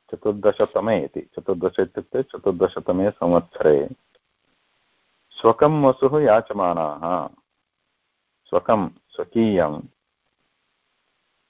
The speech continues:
स्वकीयं वसु, वसु इत्युक्ते ऐश्वर्यम् अथवा धरणी, वसुन्धरा, ऐश्वर्यं ते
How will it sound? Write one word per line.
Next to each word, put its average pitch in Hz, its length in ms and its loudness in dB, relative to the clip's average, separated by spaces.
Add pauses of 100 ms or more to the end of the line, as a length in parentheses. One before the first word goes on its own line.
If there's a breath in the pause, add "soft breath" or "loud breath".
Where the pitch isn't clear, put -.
(1500)
स्वकीयं 107 640 2
वसु, 92 360 2 (400)
वसु 139 400 -10
इत्युक्ते 98 680 -6
ऐश्वर्यम् 82 580 4 (840)
अथवा 117 280 0
धरणी, 98 500 -2 (340)
वसुन्धरा, 85 580 -2 (1160)
ऐश्वर्यं 98 680 2 (460)
ते 95 340 0